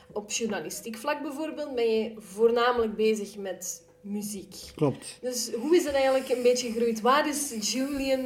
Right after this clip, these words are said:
Speaker 1: begonnen
Speaker 2: Bedoel je
Speaker 1: eigenlijk?
Speaker 2: dan, dus bedoel je dan als schrijver of gewoon als persoon van liefhebber van muziek en, en film?
Speaker 1: Ehm, een beetje. In-, vooral als persoon, denk ik. Ik denk
Speaker 2: Oké.
Speaker 1: dat het begin-, allee, ja, ik
Speaker 2: Oké.
Speaker 1: zou denken dat het
Speaker 2: Ehm,
Speaker 1: begint als persoon
Speaker 2: ja.
Speaker 1: waarvoor ze als
Speaker 2: Klopt, klopt.
Speaker 1: journalist.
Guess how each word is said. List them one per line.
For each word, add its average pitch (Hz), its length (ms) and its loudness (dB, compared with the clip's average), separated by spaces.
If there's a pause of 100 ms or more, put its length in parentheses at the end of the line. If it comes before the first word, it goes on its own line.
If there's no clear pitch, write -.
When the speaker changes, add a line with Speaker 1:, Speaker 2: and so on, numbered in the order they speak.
(400)
Speaker 1:
begonnen 240 540 4 (160)
Speaker 2:
Bedoel 156 200 10
je 170 140 12
Speaker 1:
eigenlijk? 156 360 8
Speaker 2:
dan, 156 80 2
dus 139 180 0
bedoel 156 160 6
je 160 100 12
dan 151 240 6
als 143 340 -2
schrijver 220 400 2
of 202 100 0
gewoon 190 200 4
als 165 160 2
persoon 147 600 2
van 127 380 0
liefhebber 139 360 0
van 131 120 0
muziek 131 260 0
en, 123 360 -4
en 127 100 -6
film? 120 320 -8 (280)
Speaker 1:
Ehm, 254 600 4 (500)
een 220 360 0
beetje. 214 420 -2 (180)
In-, 262 440 -4
vooral 320 280 6
als - 180 2
persoon, 196 520 0
denk 160 160 0
ik. 220 140 0
Ik 220 80 0
denk - 140 8
Speaker 2:
Oké. 170 100 12
Speaker 1:
dat 156 80 12
het 131 100 10
begin-, - 300 4
allee, 254 120 2
ja, 254 60 6
ik 220 80 6
Speaker 2:
Oké. - 100 4
Speaker 1:
zou 247 220 10
denken 240 180 10
dat 190 100 12
het 196 100 12
Speaker 2:
Ehm, 190 80 12
Speaker 1:
begint 190 320 12
als 277 180 4
persoon 247 440 4
Speaker 2:
ja. 170 120 10
Speaker 1:
waarvoor 233 340 8
ze 226 140 0
als 202 140 -4
Speaker 2:
Klopt, 202 160 8
klopt. - 160 -8
Speaker 1:
journalist. 202 800 -2